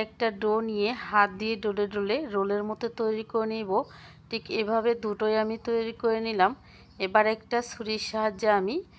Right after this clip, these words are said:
এগুলোকে সুন্দর একটা শেপ দিয়ে কেটে নিব। দেখতে পাচ্ছেন আমি কিভাবে কেটে নিচ্ছি, ঠিক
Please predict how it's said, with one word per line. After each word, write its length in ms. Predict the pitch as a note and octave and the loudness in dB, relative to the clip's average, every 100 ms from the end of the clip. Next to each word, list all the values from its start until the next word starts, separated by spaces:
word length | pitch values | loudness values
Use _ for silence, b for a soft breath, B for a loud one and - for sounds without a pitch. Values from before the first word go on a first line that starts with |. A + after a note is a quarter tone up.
| B B B - | B B B -10
এগুলোকে 540 | G3+ G3 A3+ A3 G#3+ G#3 A3+ | -8 -6 -4 -6 -2 -4 -4
সুন্দর 320 | A#3 A3 G3+ G#3 G#3+ | -8 -8 -6 -6 -6
একটা 240 | - A3 B3+ - | -6 -4 -4 -6
শেপ 260 | - G#3 F#3 | -10 -10 -10
দিয়ে 200 | F#3+ G#3 A#3+ _ | -12 -10 -10 _
কেটে 280 | A3 G#3+ | -18 -16
নিব। 220 | G#3 G#3 F#3 A3+ F4+ _ _ _ _ _ _ _ _ - | -16 -16 -16 -18 -18 _ _ _ _ _ _ _ _ -10
দেখতে 280 | A#3+ A#3+ C4+ | -8 -8 -6
পাচ্ছেন 440 | C4+ C4 - B3+ B3 - G#3 | -2 -2 -2 -4 0 6 6
আমি 160 | G#3+ | 4
কিভাবে 400 | A3 A#3 G#3+ G#3 A#3 - | -4 -4 -4 -2 -4 -2
কেটে 240 | G#3+ G#3+ | -2 0
নিচ্ছি, 380 | G#3 G#3 - G#3+ B3+ - | -2 -4 -4 -6 -6 -10
ঠিক 220 | - A3+ | -8 -6